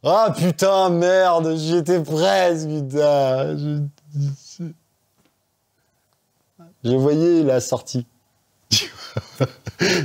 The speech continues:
C'est comme dans les films. Oh, I'm free. Je vous rappelle que vous travaillez sur une poulie avec un câble Kitty blanc. <laughs>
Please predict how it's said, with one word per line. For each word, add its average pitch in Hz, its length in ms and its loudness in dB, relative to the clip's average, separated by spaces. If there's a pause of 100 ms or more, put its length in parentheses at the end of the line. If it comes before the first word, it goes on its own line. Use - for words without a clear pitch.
C'est 151 100 -4
comme 139 180 0
dans 117 100 2
les 120 140 2
films. 117 300 -2 (680)
Oh, 277 480 -2
I'm 220 240 2
free. 302 760 0 (920)
Je 110 140 0
vous 185 160 2
rappelle 208 340 2
que 185 80 -4
vous 196 140 2
travaillez 190 400 0
sur 196 200 0
une 185 140 2
poulie 180 280 0
avec 175 260 0
un 165 100 0
câble 165 400 2
Kitty 156 320 -2
blanc. 147 240 2 (300)
<laughs> - 80 2